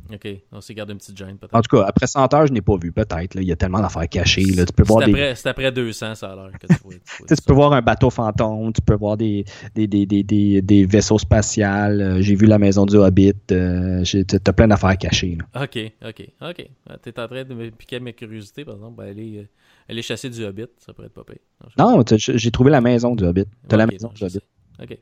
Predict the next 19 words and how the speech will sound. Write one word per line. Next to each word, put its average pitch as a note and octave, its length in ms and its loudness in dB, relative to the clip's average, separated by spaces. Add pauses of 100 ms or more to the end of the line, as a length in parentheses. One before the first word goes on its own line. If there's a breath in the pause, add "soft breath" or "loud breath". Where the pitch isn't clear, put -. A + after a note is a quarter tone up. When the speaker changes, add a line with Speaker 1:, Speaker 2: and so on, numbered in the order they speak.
(180)
Speaker 1:
OK. F3+ 160 -18 (160)
Ah, G3 140 -18
c'est - 100 -20
bon. D3 160 -18 (260)
Speaker 2:
T'as C#3 120 4
plein F#3 100 0
d'affaires. - 160 -6
Speaker 1:
All, B2+ 60 -6 (400)
all F3 80 -6
right, G#3+ 220 -6
super. F3+ 280 -10 (520)
Speaker 2:
Ah, E3 160 6
je C3 60 4
veux D#3 80 4
parler E3 220 2
encore D#3+ 260 -6
une C#3+ 100 -6
demi-heure. B2 300 -2 (520)
Speaker 1:
Euh, D3+ 160 -16